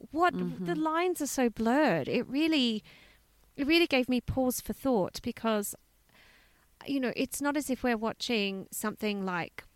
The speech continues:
Speaker 1: uh, Making a Murderer, which was that brilliant Netflix series. Real people. What you saw, even Tiger King, what you saw was,
Speaker 2: <laughs>
Speaker 1: like, real and raw. But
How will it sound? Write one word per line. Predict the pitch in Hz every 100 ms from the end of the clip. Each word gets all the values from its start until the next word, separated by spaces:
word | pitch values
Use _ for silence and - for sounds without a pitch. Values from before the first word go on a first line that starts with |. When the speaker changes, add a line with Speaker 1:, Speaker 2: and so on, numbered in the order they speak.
| _ -
Speaker 1:
uh, | 190 -
Making | 208 180 - 190
a |
Murderer, | 170 160 - 107 - 285
which | - 208 - -
was | 196 180 -
that | 185 -
brilliant | - 220 202 180 -
Netflix | 180 - - 196 - - -
series. | - - 165 151 110 - - - _ _ 202
Real | 202 262 277
people. | - 233 220 196 165 - - - _ -
What | 196 202 254 -
you | 269
saw, | - 247
even | 330 415 587
Tiger | - 247 226 359
King, | - 302 185 120
what | 302 311
you | 359
saw | 453 311 247 226 240
was, | 208 254 214 233 226 254
Speaker 2:
<laughs> |
Speaker 1:
like, | 233 240 214 -
real | 233 262 247 240 233 -
and | - 214
raw. | 202 202 - 208 - - - -
But | 285 285